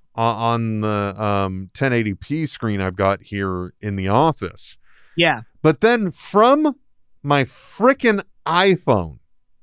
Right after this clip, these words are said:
Speaker 1: mind you, a, a phone, I cast to the Chromecast that was plugged into the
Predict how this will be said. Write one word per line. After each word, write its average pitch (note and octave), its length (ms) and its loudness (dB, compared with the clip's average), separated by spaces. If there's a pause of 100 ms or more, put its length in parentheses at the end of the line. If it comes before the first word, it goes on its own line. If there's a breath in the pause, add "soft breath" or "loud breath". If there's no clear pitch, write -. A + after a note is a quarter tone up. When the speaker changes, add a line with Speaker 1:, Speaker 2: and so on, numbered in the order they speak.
(520)
Speaker 1:
mind G#2+ 380 0
you, E2 160 -12 (1040)
a, G3 120 2 (160)
a G3+ 60 4
phone, E3+ 680 2 (1000)
I C#3+ 200 2
cast F3+ 580 0
to E3 140 0
the C#3 100 -2
Chromecast E3 640 2
that B2 120 -8
was B2 100 -8
plugged D#3 400 0
into C#3+ 340 -2
the A#2 260 2